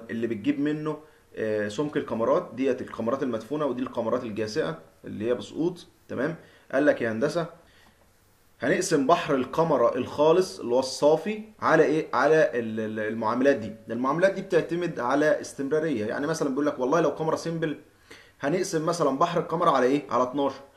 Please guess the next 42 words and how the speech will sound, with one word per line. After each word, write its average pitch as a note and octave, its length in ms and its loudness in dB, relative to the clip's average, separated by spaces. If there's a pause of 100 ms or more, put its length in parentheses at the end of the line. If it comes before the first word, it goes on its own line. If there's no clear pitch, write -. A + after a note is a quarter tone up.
(200)
لو A#2+ 180 2
كاميرا D#3+ 300 4
كونتينوس D3+ 440 0
من C#3+ 80 -2
ناحيه D#3 200 2
واحده D#3 220 4
هنقسمها C#3+ 320 0
على C#3+ 100 6
اربعتاشر، C3+ 520 0 (440)
كونتينوس D#3+ 380 0
من D3 80 -2
ناحيتين C#3+ 320 -2
على C3+ 140 2
ستاشر، C3+ 500 0 (160)
لو A#2+ 180 2
كابولي D#3+ 300 2
هنقسمه D3 360 -2
على C3+ 120 2
خمسة، A2+ 360 -8 (440)
تمام A#2+ 220 -2
يا B2+ 80 0
هندسه؟ D3 340 -2 (1300)
طيب، C3+ 260 6 (600)
الكلام E3 320 2
ده E3+ 80 8
لو F3 100 10
انت E3+ 100 2
مستخدم D#3+ 420 0
اف D#3+ 140 -6
فيلد D#3+ 240 -2
ربعمية C3+ 320 2
وعشرين. G#2 400 -4 (340)
طيب، G2+ 200 -2
لو A#2 140 4
انت D#3+ 120 0
هتستخدم C#3+ 460 0
اف - 100 -6
فيلد C#3+ 420 0 (320)
مختلف D#3 340 4
عن B2+ 80 2
الربعمية B2+ 380 -2
وعشرين، E3+ 480 -4